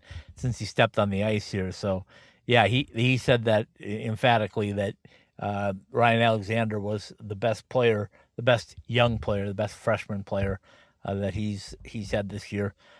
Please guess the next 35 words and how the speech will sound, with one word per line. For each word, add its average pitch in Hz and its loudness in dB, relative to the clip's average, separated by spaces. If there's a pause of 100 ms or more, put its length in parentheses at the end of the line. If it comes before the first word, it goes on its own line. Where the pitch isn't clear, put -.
(200)
Um, 113 4
so - -2
then 226 6
we 285 -4
talked 226 2
about 185 2
another 151 4
thing 143 -4
that 123 0
I 113 2
thought 123 0
was 107 -8
kinda 117 0
interesting. 117 -4
I, 110 -2 (340)
I 123 2
asked 180 2
him 294 -8
about, 156 6 (600)
I 123 -4
said, 139 -6
"You, 127 -6 (100)
you 127 2
have 220 4
another 180 4
blue 147 2
blood 151 6 (100)
program 117 2 (140)
coming 147 -2
here 135 2
to 131 2
Mullet 120 4
Arena 110 0 (540)
in, 113 -2 (100)
in 110 -6